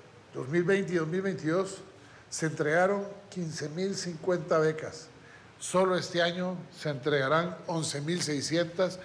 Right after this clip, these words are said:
con lo que prácticamente estamos casi duplicando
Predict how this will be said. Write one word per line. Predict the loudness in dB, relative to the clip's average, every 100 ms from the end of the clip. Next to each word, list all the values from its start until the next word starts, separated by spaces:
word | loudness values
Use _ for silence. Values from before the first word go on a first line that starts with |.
| -16 -8
con | -4
lo | -2 -4
que | -4
prácticamente | 2 0 0 -4 -4 -4 -6 -8
estamos | -2 -2 -2 -6 -6 -18 -20 -6
casi | 0 2 2 -2 -4 -16 -4
duplicando | -4 -2 -4 2 0 2 0